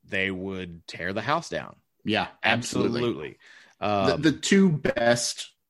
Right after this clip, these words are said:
Speaker 2: female in-ring workers of all time. I, and I don't even think it's close.
Speaker 1: Wow.
Speaker 2: Yeah.
Speaker 1: I not, I don't necessarily disagree with you.
Speaker 2: Yeah.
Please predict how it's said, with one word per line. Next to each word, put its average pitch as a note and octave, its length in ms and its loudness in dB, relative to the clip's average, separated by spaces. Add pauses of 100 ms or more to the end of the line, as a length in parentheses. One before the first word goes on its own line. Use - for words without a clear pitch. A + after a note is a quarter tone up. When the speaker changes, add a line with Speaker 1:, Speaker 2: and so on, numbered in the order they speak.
(240)
Speaker 2:
female G#2 380 2
in-ring F2+ 260 -4
workers F2+ 320 -6
of E2 60 -10
all C#2+ 100 -8
time. - 320 -12
I, F#2+ 120 -2
and F#2+ 180 -2
I G2 80 2
don't G2+ 140 0
even E2 180 -2
think - 140 -12
it's - 100 -10
close. - 280 -12 (720)
Speaker 1:
Wow. E2 360 -4 (460)
Speaker 2:
Yeah. E2 180 0 (720)
Speaker 1:
I B2 300 2 (760)
not, C#4 300 -2
I A#3 100 4
don't C4+ 160 10
necessarily A3 360 6
disagree C#3 340 2
with D2+ 160 -6
you. - 60 -18 (300)
Speaker 2:
Yeah. A2+ 200 6